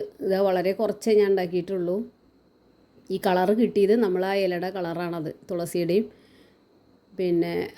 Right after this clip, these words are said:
ആര്യവേപ്പിൻ്റെയും കളറാണത്. കറ്റാർ വാഴ ഇതിൻ്റെ എല്ലാം കൂടെ കളറായപ്പോഴാണ് ഇങ്ങനത്തെ ഒരു കടും പച്ച കളർ കിട്ടിയിട്ടുള്ളത്. ഇനി നമ്മളിതിൽ ഒഴിക്കുന്നത് ഒരു വിറ്റാമിൻ ഇ ടാബ്ലറ്റാണ്.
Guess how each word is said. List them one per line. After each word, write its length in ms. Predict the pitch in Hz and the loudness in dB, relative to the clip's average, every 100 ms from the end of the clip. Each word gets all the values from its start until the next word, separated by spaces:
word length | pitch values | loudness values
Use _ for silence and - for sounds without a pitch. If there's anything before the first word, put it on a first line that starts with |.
| 180 | 0
ആര്യവേപ്പിൻ്റെയും 680 | 180 180 175 170 180 180 180 | 2 4 2 0 -2 -2 -2
കളറാണത്. 560 | 175 165 170 165 160 170 - _ | -4 -4 -6 -6 -6 -10 -16 _
കറ്റാർ 300 | 175 - 170 170 | -12 -6 -4 -2
വാഴ 180 | 165 160 170 160 _ _ _ _ _ | -2 -2 -4 -8 _ _ _ _ _
ഇതിൻ്റെ 240 | 165 170 185 | -4 0 2
എല്ലാം 200 | 180 175 | 2 0
കൂടെ 120 | 175 185 | -4 -4
കളറായപ്പോഴാണ് 720 | 180 175 175 175 165 175 180 185 | -4 -4 -4 -4 -4 -4 -2 0
ഇങ്ങനത്തെ 240 | 175 170 185 | 0 0 0
ഒരു 80 | 180 | 0
കടും 200 | 170 175 | -2 0
പച്ച 180 | 180 160 175 | -2 -4 -6
കളർ 220 | 165 160 165 | -6 -4 -6
കിട്ടിയിട്ടുള്ളത്. 560 | 160 160 151 170 156 147 - _ _ _ _ _ _ | -6 -6 -6 -6 -6 -8 -14 _ _ _ _ _ _
ഇനി 140 | 214 254 214 | 0 4 4
നമ്മളിതിൽ 420 | 190 202 185 196 202 | 4 2 2 2 2
ഒഴിക്കുന്നത് 480 | 175 175 175 175 190 | 2 0 -2 0 0
ഒരു 100 | 190 196 | 2 0
വിറ്റാമിൻ 500 | 165 - 185 185 208 - 196 | 0 -2 0 2 2 0 -4
ഇ 40 | 214 | -2
ടാബ്ലറ്റാണ്. 680 | 202 170 160 156 175 160 151 | 0 0 -2 -4 -6 -6 -6